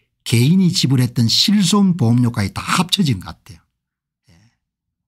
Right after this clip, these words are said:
이게 이제 오이시디보다 넘어선 겁니다. 넘어서 가지고 얼마가 됐는가 하는 여러분들, 예, 이천이십일년도에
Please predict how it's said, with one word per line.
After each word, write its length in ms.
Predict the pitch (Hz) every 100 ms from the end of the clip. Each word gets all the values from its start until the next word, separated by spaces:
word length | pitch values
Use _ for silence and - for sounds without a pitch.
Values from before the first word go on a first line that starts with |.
| _ _ _ _ _
이게 240 | 156 160 196
이제 180 | 180 185
오이시디보다 840 | 180 147 196 - 220 196 170 147
넘어선 540 | 135 202 180 - 117
겁니다. 440 | 98 98 95 - - _ _ _ _ _ _ _ _ _ _
넘어서 380 | 113 101 - 107
가지고 640 | 107 104 98 110 113 85 - _ _ _ _
얼마가 460 | 104 104 110 139 143
됐는가 420 | 143 135 139 127
하는 200 | 113 104
여러분들, 540 | 107 104 92 120 143 170 _ _ _ _ _
예, 260 | 95 92 113 _ _ _ _
이천이십일년도에 1800 | 120 127 - 185 190 185 131 123 - 180 190 190 185 180 143 120 151 185